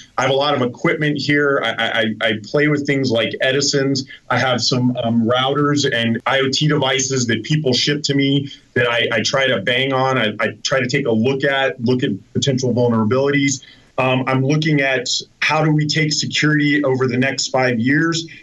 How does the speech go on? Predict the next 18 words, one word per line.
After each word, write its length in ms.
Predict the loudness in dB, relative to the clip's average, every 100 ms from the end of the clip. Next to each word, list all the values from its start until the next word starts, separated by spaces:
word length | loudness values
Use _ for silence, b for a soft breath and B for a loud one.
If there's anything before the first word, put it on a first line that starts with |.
| -4
You 140 | 0
know, 160 | 2 2
with 200 | 0 0
the 140 | -2 0
proliferation 840 | 2 2 0 2 2 2 0 0
of 120 | 0 0
I 180 | 0 0
O 60 |
T 240 | 0 -2 0
devices, 680 | 0 2 0 0 -2 -4 B B _
you're 120 | 0 2
not 300 | 2 0 0
really 220 | 2 2
gonna 200 | 0 0
have 240 | 0 -4 -8 -2
the 100 | -2
success 720 | 0 -2 -2 0 0 0 0
of 260 | 0 -2